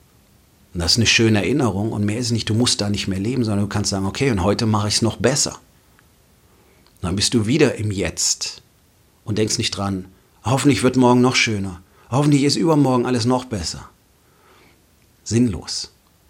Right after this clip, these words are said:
Und es hält dich davon ab, wirklich glücklich und zufrieden zu sein. Und egal, was du hast, egal, wie viel Geld du machst, egal, wie viele Dinge du erwirbst,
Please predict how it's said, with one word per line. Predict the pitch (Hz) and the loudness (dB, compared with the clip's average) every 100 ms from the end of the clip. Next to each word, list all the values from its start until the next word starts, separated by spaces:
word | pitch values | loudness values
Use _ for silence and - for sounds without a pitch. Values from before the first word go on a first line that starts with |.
| _ - | _ -6
Und | 98 | 0
es | - | 2
hält | 123 131 | 2 2
dich | 120 | 0
davon | 101 - 92 | 0 0 -4
ab, | 104 - | -4 -2
wirklich | 104 110 101 - | -2 0 -2 -2
glücklich | 101 101 98 | -2 -2 -6
und | 98 | -6
zufrieden | - - 87 73 | -6 -8 -10 -10
zu | - | -12
sein. | 76 - - - _ _ _ - - - | -12 -16 -20 -20 _ _ _ -20 -20 -6
Und | 101 | -2
egal, | 95 110 135 | 0 2 4
was | 127 120 | 4 0
du | 120 | -2
hast, | 104 101 - | -4 -4 -4
egal, | 104 107 | -2 -2
wie | 107 | -2
viel | - | -2
Geld | 104 117 113 | 4 4 4
du | 117 | 0
machst, | 107 101 | 0 -2
egal, | - 104 101 | -4 -4 -4
wie | 101 | -4
viele | - 92 | -4 -4
Dinge | 87 120 107 | 0 2 2
du | 104 | -2
erwirbst, | 101 95 101 98 - | -4 -6 -4 -2 -4